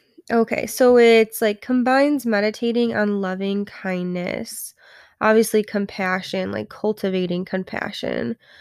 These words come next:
Um, if you would like to be less, wait, if you would like to be selfish, you should do it in a very intelligent way.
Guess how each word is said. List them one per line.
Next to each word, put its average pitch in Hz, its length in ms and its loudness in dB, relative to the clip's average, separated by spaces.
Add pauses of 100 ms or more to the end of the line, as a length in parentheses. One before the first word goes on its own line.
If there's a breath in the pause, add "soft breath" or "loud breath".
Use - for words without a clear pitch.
(460 loud breath)
Um, 214 380 4
if 226 260 0
you 233 200 0
would 233 160 0
like 220 300 0
to 220 100 -8
be 208 180 -2
less, 196 540 -4 (280)
wait, 233 320 2
if 226 300 -6
you 254 160 -2
would 302 160 0
like 269 200 2
to - 120 -10
be 226 60 -6
selfish, 202 580 -2
you 202 460 -4
should 202 240 -6
do 208 160 2
it 196 80 0
in 208 100 -2
a 196 60 -2
very 196 180 -2
intelligent 185 540 -4
way. 185 400 -4